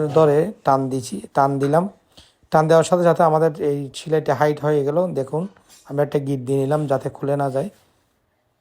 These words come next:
দেখুন আমাদের আউটসাইডে কোনো প্রকার সেলাই নেই এবং পয়েন্টগুলো মিলিয়ে গেছে, ইঞ্চারি সেলাই রয়েছে। দেখুন, দেখুন আমরা কত সুন্দরভাবে একটি জিন্স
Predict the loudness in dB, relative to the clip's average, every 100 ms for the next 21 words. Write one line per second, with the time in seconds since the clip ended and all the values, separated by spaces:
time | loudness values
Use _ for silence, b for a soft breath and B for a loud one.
0 | _ -8 -4 0 2 2 2 0 -2 -10
1 | 0 0 0 0 0 0 -2 -2 0 -2
2 | -2 0 0 0 -2 -2 -2 -2 -2 0
3 | 0 0 0 0 0 0 -2 -2 -4 -4
4 | -2 -4 -4 -4 -2 0 0 0 -4 -6
5 | -4 -6 -8 _ _ _ _ _ 0 2
6 | 4 4 2 2 0 0 2 2 4 4
7 | 2 0 -6 -4 -4 -4